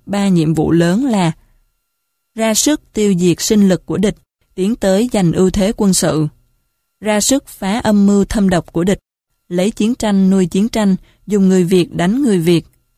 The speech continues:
đẩy mạnh kháng chiến ở vùng tạm bị chiếm, củng cố và phát triển sức kháng chiến của toàn quốc, toàn dân, củng cố và phát triển đoàn kết.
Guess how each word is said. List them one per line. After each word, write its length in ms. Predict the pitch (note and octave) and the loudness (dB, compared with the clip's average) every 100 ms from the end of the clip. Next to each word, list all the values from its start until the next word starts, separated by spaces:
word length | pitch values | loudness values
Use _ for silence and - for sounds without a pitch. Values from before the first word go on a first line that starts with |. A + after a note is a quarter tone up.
| _ _ _ _ _ _ - | _ _ _ _ _ _ -8
đẩy 140 | F3 | -4
mạnh 260 | G#3+ D3+ E3 | -2 -2 -2
kháng 240 | F#3+ A3+ | -2 -4
chiến 320 | - G3+ A#3 | 0 0 0
ở 120 | - | 0
vùng 280 | F#3 G3 E3 | 0 2 0
tạm 340 | - D#3 D3 D#3+ | -2 -4 -2 -2
bị 160 | D3+ - | -2 -2
chiếm, 280 | F#3 F3+ D4+ _ _ _ _ _ _ _ _ _ _ _ _ _ _ _ _ _ | -2 -2 -4 _ _ _ _ _ _ _ _ _ _ _ _ _ _ _ _ _
củng 200 | - E3 G#3 | -10 -8 -4
cố 300 | G3+ G3 C#4 | -2 0 -2
và 280 | C#4+ F#3+ E3 | -2 -2 -2
phát 300 | - A#3+ - | -4 -8 -4
triển 320 | E3+ C#3 G3+ | -4 -2 -2
sức 220 | - C4 | -2 -4
kháng 280 | - G3+ A3+ | -4 -6 -6
chiến 360 | - G3+ G3+ C#4 | -2 0 0 0
của 180 | F3 | -4
toàn 280 | - G3+ E3+ - | -4 -4 -4 -2
quốc, 180 | B3+ - _ _ - | -6 -6 _ _ -10
toàn 280 | G3+ F3 F3 | -4 0 0
dân, 240 | G#3+ G#3 - _ _ _ _ | 0 0 -4 _ _ _ _
củng 160 | E3 G3 | -8 -6
cố 320 | G#3 G3 B3 | -4 -4 -2
và 300 | C4+ G3 E3 | -2 -2 -4
phát 300 | - A#3+ - | -6 -12 -8
triển 240 | E3+ F3+ | -8 -6
đoàn 240 | G3 F3 D#3 | -4 -4 -4
kết. 260 | F3+ G#3 | -4 -6